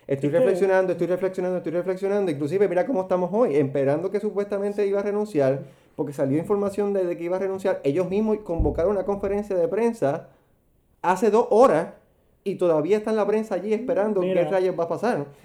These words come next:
Speaker 1: Es un juego
Speaker 2: Sí.
Speaker 1: que tienen con las personas. Y se-, y, y ese juego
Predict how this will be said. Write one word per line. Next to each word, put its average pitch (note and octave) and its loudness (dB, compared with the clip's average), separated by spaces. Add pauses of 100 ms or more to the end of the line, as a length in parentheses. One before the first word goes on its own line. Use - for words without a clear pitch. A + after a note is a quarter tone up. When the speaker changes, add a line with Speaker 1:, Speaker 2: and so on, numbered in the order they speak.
Speaker 1:
Es F3 2
un G#3+ 0
juego G3+ 2
Speaker 2:
Sí. D3+ -4
Speaker 1:
que D3 0
tienen D#3+ -4
con C3+ -2
las C3+ -2
personas. C3+ -2 (320)
Y E3+ -6
se-, - -8
y, E3 -8
y D#3+ -4
ese F#3+ -4
juego F#3 2